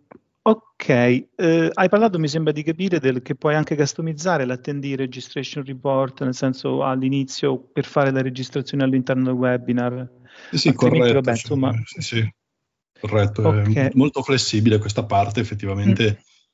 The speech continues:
Speaker 2: si pone in alternativa a delle piattaforme di webinar
Speaker 1: Mm.
Speaker 2: che, eh, diciamo, mm, che spesso vengono utilizzate, no?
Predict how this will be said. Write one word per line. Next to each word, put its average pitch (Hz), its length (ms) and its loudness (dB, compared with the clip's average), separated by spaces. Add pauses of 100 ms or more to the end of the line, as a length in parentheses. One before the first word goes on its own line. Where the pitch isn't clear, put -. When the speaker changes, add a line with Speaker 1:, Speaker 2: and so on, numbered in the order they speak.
Speaker 2:
si - 240 -6
pone 120 360 6
in 113 120 4
alternativa 113 1040 0
a 101 80 0
delle 101 220 -2
piattaforme 107 1080 0
di 101 140 -2
webinar 107 1040 0
Speaker 1:
Mm. 151 40 -12
Speaker 2:
che, 107 480 -4
eh, 101 320 -4
diciamo, 95 460 -6 (320)
mm, 98 580 -2
che 92 140 -2
spesso 101 400 0
vengono 101 260 4
utilizzate, 95 600 0
no? 98 260 -8